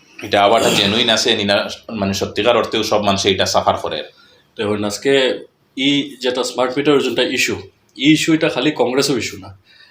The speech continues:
Speaker 2: আজকে যার ঘরে ইলেকট্রিসিটি আছে তার ইস্যু। আজকে হিন্দু হোক, মুসলমান হোক, আজকে কংগ্রেস হোক, বিজেপি হোক, আজকে বাঙালি হোক, আজকে অ্যাসামিজ হোক, যে যার ঘরে ইলেকট্রিসিটি আছে এই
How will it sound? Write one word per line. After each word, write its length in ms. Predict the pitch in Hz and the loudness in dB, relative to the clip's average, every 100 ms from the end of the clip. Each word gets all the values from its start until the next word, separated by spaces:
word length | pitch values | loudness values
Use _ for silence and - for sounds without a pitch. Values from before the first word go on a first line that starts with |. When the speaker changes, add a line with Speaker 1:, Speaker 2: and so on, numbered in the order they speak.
| _ | _
Speaker 2:
আজকে 200 | - 143 | -8 -6
যার 380 | - 117 127 165 | -2 4 4 4
ঘরে 240 | 170 170 | 2 2
ইলেকট্রিসিটি 560 | 139 131 123 107 104 104 | 0 -2 -6 -8 -8 -8
আছে 180 | - 107 | -8 -4
তার 300 | 135 127 104 | 0 0 -2
ইস্যু। 220 | - 98 - _ _ _ | -10 -14 -20 _ _ _
আজকে 240 | 113 - 127 | -14 -8 -6
হিন্দু 380 | 139 147 143 | -4 -2 2
হোক, 200 | 143 139 | 2 2
মুসলমান 440 | 123 120 123 123 120 | -2 -2 -2 -2 -2
হোক, 140 | 117 | -4
আজকে 220 | 117 - 123 | -6 -8 -4
কংগ্রেস 440 | 117 123 135 123 | -2 0 -2 -2
হোক, 200 | 127 113 | -4 -4
বিজেপি 380 | 110 107 117 127 | -4 -4 -4 -4
হোক, 180 | 117 117 | -4 -6
আজকে 580 | 113 117 113 117 101 - - - _ 113 | -8 -10 -6 -4 -4 -10 -20 -20 _ -4
বাঙালি 400 | 110 120 131 127 | -2 0 0 0
হোক, 240 | 127 123 | 0 -2
আজকে 260 | 113 - 117 | -6 -4 -2
অ্যাসামিজ 480 | 113 139 135 120 | -2 -2 -2 -2
হোক, 200 | 123 123 - 95 - _ - | -4 -4 -10 -20 -20 _ -4
যে 440 | 135 156 196 175 - - - | 2 4 4 0 -6 -20 -6
যার 320 | 127 160 185 | 2 4 4
ঘরে 260 | 170 180 151 | 2 4 2
ইলেকট্রিসিটি 480 | 147 - 143 - | 0 -4 -6 -4
আছে 220 | 135 156 143 | -4 -2 -2
এই 520 | 117 135 127 127 | 0 0 0 -4